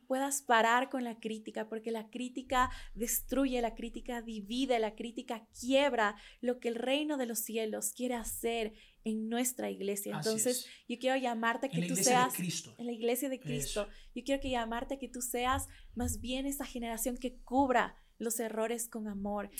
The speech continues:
Speaker 2: Así
Speaker 1: esa
Speaker 2: es.
Speaker 1: generación que construya con sus palabras.
Speaker 2: Así
Speaker 1: Y vamos
Speaker 2: es.
Speaker 1: a orar entonces
Speaker 2: Sí, voy a pedir
Speaker 1: para
Speaker 2: que ores para que Dios sane las heridas.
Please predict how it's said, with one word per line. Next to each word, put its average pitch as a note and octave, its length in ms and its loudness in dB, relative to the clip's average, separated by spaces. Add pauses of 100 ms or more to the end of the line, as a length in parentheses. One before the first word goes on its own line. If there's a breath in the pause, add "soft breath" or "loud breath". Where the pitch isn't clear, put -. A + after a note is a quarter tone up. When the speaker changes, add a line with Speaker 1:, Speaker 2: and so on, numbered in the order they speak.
Speaker 2:
Así C#3+ 120 -6
Speaker 1:
esa B3 120 2
Speaker 2:
es. A#3 60 -4
Speaker 1:
generación A#3+ 500 -2
que C4+ 120 -2
construya C4 720 -2
con A3+ 160 -6
sus G3+ 220 -6
palabras. F#3 640 -6
Speaker 2:
Así C#3+ 260 -4
Speaker 1:
Y A#3 40 0
vamos B3 240 2
Speaker 2:
es. C4 100 0
Speaker 1:
a - 20 2
orar A3+ 220 2
entonces A#3 640 -2
Speaker 2:
Sí, - 160 0
voy F#3 120 2
a F#3 60 2
pedir G3+ 180 2
Speaker 1:
para G#3+ 140 2
Speaker 2:
que F#3 60 2
ores F3+ 280 0
para E3 220 -4
que D#3+ 120 -10
Dios E3+ 640 -4 (440 soft breath)
sane F#3+ 520 0
las D#3+ 200 -2
heridas. D3 460 -6